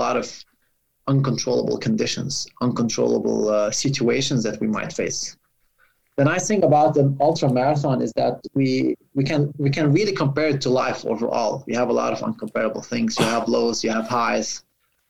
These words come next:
different conditions, day, night. So it's a, quite an interesting event, and it, it always amazes me whenever I'm working with ultra, ultra running athletes. You,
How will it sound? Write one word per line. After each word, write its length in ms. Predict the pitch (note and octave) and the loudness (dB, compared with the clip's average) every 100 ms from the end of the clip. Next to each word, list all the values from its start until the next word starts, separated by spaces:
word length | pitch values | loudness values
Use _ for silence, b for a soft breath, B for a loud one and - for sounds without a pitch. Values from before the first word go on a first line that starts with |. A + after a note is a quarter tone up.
| _ - | _ -6
different 280 | C3+ B2 A2 | -4 -2 -2
conditions, 600 | A2 B2+ C3 B2 A#2 - | 0 0 0 0 0 -2
day, 540 | - B2+ B2 B2 A#2+ - | -4 -2 0 0 -2 -4
night. 500 | B2+ B2 A#2 - - _ _ _ - | -4 -2 -4 -10 -18 _ _ _ -10
So 420 | - C3 C3 C3 | -4 0 2 2
it's 220 | C3+ C#3 | 0 -4
a, 100 | D3 | -4
quite 320 | C#3 F3 G3+ F#3+ | -2 0 0 0
an 140 | C#3+ | 0
interesting 560 | D#3 D3 C#3+ - B2 C3+ | 0 -2 -2 -2 -2 -2
event, 420 | - C3+ C#3 - | -2 0 0 -2
and 360 | A#2+ A#2 A2+ - _ | -4 -2 -2 -6 _
it, 180 | C3 C3+ - _ _ | -8 -8 -10 _ _
it 140 | C3 C#3 | -4 2
always 360 | D#3 E3+ C#3 C#3 | 4 4 4 2
amazes 520 | C3 C#3 D3 C#3 A#2 | 2 2 0 -2 -2
me 180 | A#2+ A2 | 0 2
whenever 360 | A2+ A#2+ A#2+ | 2 2 0
I'm 160 | A2+ A2+ | 0 0
working 320 | A#2+ A#2 A2+ | 0 0 -4
with 160 | A2+ - | -4 0
ultra, 640 | A2+ A2 A#2 G#2+ G#2 A2 | 0 0 0 0 0 0
ultra 260 | A2+ - A2 | -2 0 0
running 260 | A2 G#2+ | 0 0
athletes. 520 | G#2+ A2 - - - | -2 -4 -6 -8 -6
You, 480 | - G#2+ G2+ G2+ G2 | -2 0 0 -2 -4